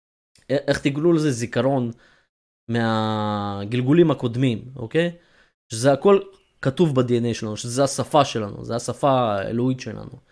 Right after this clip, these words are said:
והם פשוט, אה, ערבבו אותנו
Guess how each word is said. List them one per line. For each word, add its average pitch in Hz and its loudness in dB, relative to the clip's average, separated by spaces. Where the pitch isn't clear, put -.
והם 131 0
פשוט, 135 0
אה, 113 0
ערבבו 151 6
אותנו 110 2